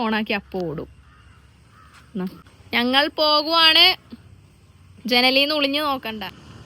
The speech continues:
നമ്മൾ വീട്ടിൽ നിന്ന് ഇറങ്ങി ഒരു അഞ്ചരയൊക്കെ കഴിഞ്ഞിട്ടുണ്ട് കേട്ടോ. നേരെ ബീച്ചിലേക്കാണ് പോണത്. ബീച്ചിൽ just കുറച്ച് നേരം ഒന്ന് ഇരുന്നിട്ട് വേറെ എങ്ങോട്ടേലും പോകാമെന്ന് വിചാരിച്ച്.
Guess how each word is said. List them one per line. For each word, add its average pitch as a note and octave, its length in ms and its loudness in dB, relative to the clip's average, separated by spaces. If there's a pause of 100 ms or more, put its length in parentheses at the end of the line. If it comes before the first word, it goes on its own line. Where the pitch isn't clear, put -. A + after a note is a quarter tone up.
(240)
നമ്മൾ G#3+ 220 -12 (160)
വീട്ടിൽ A3 260 -10
നിന്ന് A3+ 180 -10
ഇറങ്ങി G3 300 -8 (240)
ഒരു G#3 160 -8
അഞ്ചരയൊക്കെ G#3 520 -6
കഴിഞ്ഞിട്ടുണ്ട് G3+ 440 -8
കേട്ടോ. F#3 220 -12
നേരെ F#3 240 -4
ബീച്ചിലേക്കാണ് G#3 680 -12
പോണത്. F3 320 -14 (1300)
ബീച്ചിൽ - 360 -14
just C4 240 -8 (120)
കുറച്ച് - 260 -10
നേരം A#3+ 200 -10
ഒന്ന് B3 180 -12
ഇരുന്നിട്ട് A#3+ 420 -12 (1300)
വേറെ - 240 -20
എങ്ങോട്ടേലും A3 440 -8
പോകാമെന്ന് G#3 320 -8
വിചാരിച്ച്. G3+ 380 -8